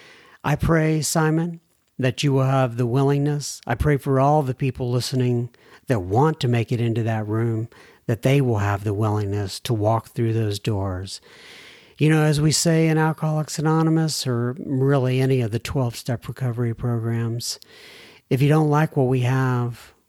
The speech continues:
we'll gladly refund your misery. Just give us ninety days or so. Uh, just see what it's like. Nobody's gonna hold you there hostage. It's not a cult.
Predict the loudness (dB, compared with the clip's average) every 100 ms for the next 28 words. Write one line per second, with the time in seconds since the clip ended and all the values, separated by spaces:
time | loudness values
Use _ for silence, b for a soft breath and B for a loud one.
0 | _ 0 0 0 2 2 0 -2 -2 -2
1 | -2 0 -2 0 -2 -2 -2 -4 -6 -12
2 | b b b b -4 -2 0 0 0 0
3 | 2 2 2 2 0 0 -2 -6 -4 -4
4 | -4 -6 -10 _ B B B B -4 -2
5 | -2 -4 -2 -2 0 0 2 2 0 -2
6 | -2 0 -2 -8 -4 0 2 2 2 0
7 | -2 -2 -2 0 0 0 -2 -4 -2 -2
8 | -4 -6 -6 -8 -12 B B B B -4
9 | 0 0 0 -4 -4 -2 -2 -6 -12